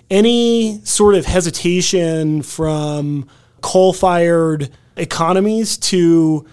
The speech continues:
delay or prevent an energy transition away from coal and towards gas would clearly be a long-run risk i-, as well.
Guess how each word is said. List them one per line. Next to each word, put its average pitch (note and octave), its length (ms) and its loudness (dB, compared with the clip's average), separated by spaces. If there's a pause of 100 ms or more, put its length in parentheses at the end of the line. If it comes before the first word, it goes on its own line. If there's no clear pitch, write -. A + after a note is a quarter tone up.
(240)
delay F3 680 0
or D#3+ 800 -2
prevent F3 680 0 (120)
an D#3+ 100 -2
energy E3 360 -2
transition E3 1000 -4 (280)
away D#3 300 0
from F3 220 -2
coal F3 400 0
and D3+ 120 -4
towards D3+ 400 -6
gas E3 540 -2 (420)
would C#3+ 200 -6
clearly D#3+ 320 -2
be D3 440 -2
a D3+ 80 -8
long-run C#3+ 560 -6
risk C#3 460 -8
i-, D3+ 40 -10
as D3 340 -8
well. C3 480 -8